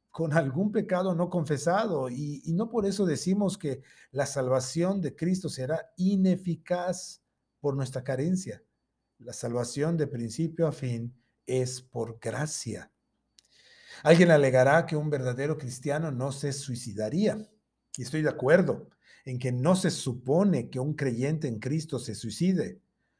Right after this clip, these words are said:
como tampoco se supone que se divorcie sin justificación bíblica, o que cometa adulterio, o que sea chismoso. No se supone que un creyente peque, pero sabemos que nadie puede arrojar la primera piedra porque,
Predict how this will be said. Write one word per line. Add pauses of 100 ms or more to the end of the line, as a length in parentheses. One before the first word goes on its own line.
(120)
como
tampoco
se
supone
que
se
divorcie
sin
justificación
bíblica, (360)
o
que
cometa
adulterio,
o
que
sea
chismoso. (340)
No
se
supone
que
un
creyente (200)
peque, (760)
pero
sabemos
que
nadie
puede
arrojar
la
primera
piedra
porque,